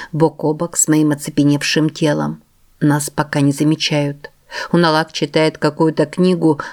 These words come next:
а Аркадий, прибывший из дома сто девятнадцать А, что-то заносит в свой планшет. Ингрессирую в тело Айрис, Маринус, Фенби, воссоединяю душу с разумом. Нос вдыхает запах подгоревшего хлеба,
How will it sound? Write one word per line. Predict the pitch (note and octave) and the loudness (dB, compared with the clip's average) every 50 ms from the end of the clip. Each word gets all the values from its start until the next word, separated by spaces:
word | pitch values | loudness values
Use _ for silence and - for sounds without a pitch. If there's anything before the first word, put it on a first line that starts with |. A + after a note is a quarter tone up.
| - | -2
а | - C#3 C#3+ | 2 2 2
Аркадий, | - D3 - - D3 D3+ E3 E3 - E3 D3 - | 2 0 -2 -2 -2 -2 -2 -2 -4 -6 -6 -6
прибывший | - - D#3 D3 D3+ D3+ D3 - - E3 D3+ | -4 -2 0 0 2 0 0 0 0 0 2
из | D3 D3 | 0 0
дома | D3 D3 D#3+ D3+ D3 D3 | 0 0 0 2 2 0
сто | D3 D3 - D#3+ | -2 -2 -2 -2
девятнадцать | D3+ D3 D3 C#3+ D#3 D3+ - D#3+ D3+ D3+ C#3+ - - C#3+ C#3+ - D3 | 0 0 0 0 0 0 0 0 0 0 0 -2 -2 -2 -2 -2 -2
А, | D3 C#3+ D#3 D#3+ - _ _ | -2 -2 -2 -6 -10 _ _
что-то | - - - - - D#3+ D3 - D3+ | -8 -6 -4 -2 0 0 0 0 0
заносит | C#3+ D3 C#3 D3+ D#3 D3 - D3 C#3+ | 2 2 2 2 0 -2 -2 -4 -4
в | - | -4
свой | - - D3 C#3+ D3 D3 | -4 0 0 2 0 0
планшет. | D3 D3 D3 D#3 D#3+ - - - F3+ D#3 C#3+ - - - _ _ _ _ _ _ _ - | 0 0 0 0 0 -2 -2 -2 -2 -2 -4 -6 -14 -20 _ _ _ _ _ _ _ -2
Ингрессирую | E3 E3 D#3+ D3 D#3 D#3 D3+ D3 - D#3+ D#3 D#3 D3+ D3 | 0 0 2 2 0 -2 -2 0 0 2 2 2 2 0
в | C#3+ - | 0 -2
тело | - D3+ D3+ C#3+ D3+ | -2 0 0 2 2
Айрис, | D3+ D#3 D#3 D#3 D#3 D#3 D3 - | 0 0 0 -2 -2 -4 -2 0
Маринус, | D#3 D3 D3 D3 D#3 D#3 D#3 D#3 D3 - - | 0 2 2 4 2 2 2 2 0 -2 -2
Фенби, | - D#3 D3+ E3 E3+ D#3+ D3+ D3+ D3 - - - - - - | 0 0 0 0 -2 -2 -4 -6 -6 -8 -10 -12 -12 -8 -2
воссоединяю | - D3+ D#3 D3+ - E3 D#3 D3 D3+ D3+ D#3 D#3+ D#3+ D#3+ D#3 C#3+ | 0 0 0 2 2 2 2 2 2 2 2 2 2 2 2 0
душу | C#3+ D3+ D#3+ D#3+ - - E3 | 0 -2 -2 -2 -2 -4 -4
с | - - F#3+ | -2 -2 0
разумом. | F3+ E3 D#3+ D3 D#3+ D3+ C#3+ D#3 D#3 E3 - - _ _ _ _ _ _ _ _ _ E3 | 0 0 -2 -2 -2 -2 -2 -2 -4 -6 -8 -14 _ _ _ _ _ _ _ _ _ 2
Нос | E3 E3+ D#3 - | 2 2 2 2
вдыхает | D3+ C3+ C#3+ D#3 D3 D3 - D3+ C#3+ D3 C#3+ D3 | 0 -2 -2 -2 -2 -2 -2 -2 0 0 0 0
запах | - D#3+ D#3 D3+ D#3 D#3 - - | 0 0 0 -2 -4 -6 -4 -2
подгоревшего | - D3 D3+ C#3+ D3 C#3+ D3+ D3+ - - - - D3 D3 D3 | -2 -2 0 0 0 0 0 0 -2 -2 -4 -2 0 0 -2
хлеба, | - - D#3+ D3 D3+ D#3 D#3 - D#3 E3+ - | -2 -2 0 0 0 0 -2 -4 -6 -6 -8